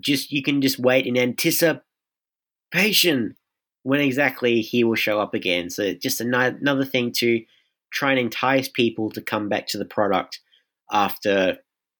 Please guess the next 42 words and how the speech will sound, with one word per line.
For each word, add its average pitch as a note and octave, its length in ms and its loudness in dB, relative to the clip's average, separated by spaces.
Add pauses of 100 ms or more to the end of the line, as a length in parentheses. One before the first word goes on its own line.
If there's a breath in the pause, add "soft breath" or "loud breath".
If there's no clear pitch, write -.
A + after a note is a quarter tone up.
(180)
the G#2 160 -2
ratings G2 460 0
have F#2+ 120 -6
just - 260 -4
gone F#2+ 360 0 (440)
duh, F#3+ 100 4
duh, E3 140 4
duh, B2+ 140 2
duh, F#2+ 160 0
duh, C#2 160 -4
duh, B1 180 -8
duh, A#1+ 160 -12 (320)
just - 240 -2 (160)
through A2 220 -4
the F2+ 80 -4
toilet E2+ 520 -2
to D#2+ 140 -8
a - 20 -6
lot E2+ 180 -4
of E2+ 120 -10
things. F2+ 340 -6 (1400 loud breath)
So - 120 -6
yeah, C#3+ 180 4
that C3+ 200 -4
good G#3 160 -2
decision E3+ 360 2
on D3+ 120 2
W D3 200 2
W C#3 200 2
E's F#3+ 100 0
part A#2 360 0 (160)
by B2+ 120 0
doing B2+ 360 -2
that. D3 360 -2 (720)
How D3 220 0
are D#3 60 2
they D#3 120 4
doing D3+ 240 2
with D3 120 0
their C#3+ 120 4
other D3+ 160 2
stuff? G#2+ 400 -2